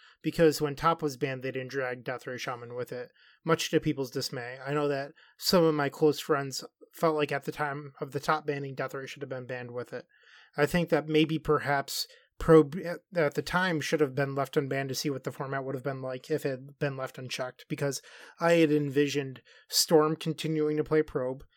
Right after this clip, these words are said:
and then mid-range Grixis control decks. So I thought that Delver would go back to not playing it because it didn't have Cabal Therapy or Young Pyromancer,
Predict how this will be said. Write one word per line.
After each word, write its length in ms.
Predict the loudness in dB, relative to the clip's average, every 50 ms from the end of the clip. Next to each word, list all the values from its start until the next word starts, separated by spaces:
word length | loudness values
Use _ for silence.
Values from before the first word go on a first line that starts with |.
| _ -20 -20 _ 0
and 160 | 2 2 4 6
then 380 | 4 4 2 0 -4 -6 -8 _ _ _ -8
mid-range 680 | -2 4 4 4 6 6 4 4 4 4 0 -2 -4 -4
Grixis 440 | -4 -6 -4 -4 -2 -2 -2 -2 -2
control 380 | -4 -6 -4 -2 -4 -4 -4
decks. 460 | -4 -6 -10 -10 -8 -6 -6 -6 -8 _ _ _ _ _ _ _ _ _ _ _ _ _ _ _ _ _ _ _ _ _
So 220 | -6 2 6 8 8
I 80 | 8
thought 200 | 8 6 4 6
that 140 | 6 4 6
Delver 360 | 6 4 4 6 4 4 4
would 100 | 4 2
go 120 | 2 2 2
back 200 | 2 -2 -2 -2
to 80 | -4
not 240 | -4 -2 -4 -6 -6
playing 300 | -6 -6 -6 -6 -8 -10
it 160 | -12 -10 -10
because 200 | -10 -10 -8 -8
it 120 | -8 -6 -6
didn't 160 | -6 -6 -6
have 240 | -8 -8 -8 -8 -10
Cabal 260 | -10 -8 -8 -6 -4
Therapy 420 | -4 -4 -4 -4 -6 -8 -8 -8
or 160 | -8 -8 -10
Young 240 | -12 -12 -12 -12 -12
Pyromancer, 680 | -8 -8 -8 -8 -8 -10 -12 -14 -12 -12 -12 -12 -12